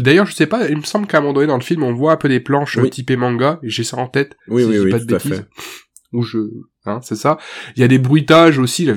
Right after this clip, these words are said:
Speaker 1: t'entends les tching, tching, tching. T'as l'impression aussi, par moment, qu'on est dans un, un peu dans un animé avec des, des bruits un peu, des bruitages un petit peu chelous, mais qui collent bien aussi à cette ambiance, euh, cent pour cent, euh, euh, japonaise. Alors, je, film japonais, j'entends.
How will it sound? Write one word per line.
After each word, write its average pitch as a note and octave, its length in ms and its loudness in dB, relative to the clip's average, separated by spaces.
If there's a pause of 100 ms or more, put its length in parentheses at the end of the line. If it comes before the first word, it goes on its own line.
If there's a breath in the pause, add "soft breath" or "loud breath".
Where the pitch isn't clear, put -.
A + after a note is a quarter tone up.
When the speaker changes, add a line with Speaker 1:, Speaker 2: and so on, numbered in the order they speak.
Speaker 1:
t'entends A2+ 220 -4
les G2+ 100 0
tching, C#4+ 340 0
tching, C#4+ 280 -2
tching. C#4 280 -2
T'as C3+ 140 -2
l'impression C3 440 -2
aussi, D3+ 220 -4
par B2+ 160 -2
moment, B2+ 300 -2
qu'on A2+ 160 -4
est A#2+ 100 0
dans A2 280 -4
un, G#2+ 200 -4 (320 soft breath)
un A2 120 -6
peu C3 100 -4
dans A#2 160 2
un A2+ 120 2
animé B2+ 480 2
avec A2+ 200 -2
des, A2 180 0
des A2+ 140 -2
bruits A2+ 240 -2
un A2+ 120 -4
peu, A#2 260 -4
des A#2 80 2
bruitages A#2 340 -2
un A#2 60 0
petit - 160 -12
peu B2 100 -4
chelous, C3 420 -4 (400 soft breath)
mais A2+ 220 0
qui - 140 -18
collent B2 160 2
bien C3+ 240 0
aussi C3+ 340 -4
à A#2+ 60 -2
cette A2+ 180 -4
ambiance, A#2+ 540 -4
euh, G#2+ 180 -2
cent A2+ 180 -6
pour A#2+ 160 -6
cent, A#2+ 320 -6
euh, G2+ 240 -10 (360 soft breath)
euh, F#2+ 260 -10
japonaise. A#2 540 -2
Alors, F#2 280 -8
je, - 220 -18
film A#2+ 320 -8
japonais, G#2+ 360 -6
j'entends. A#2 340 -8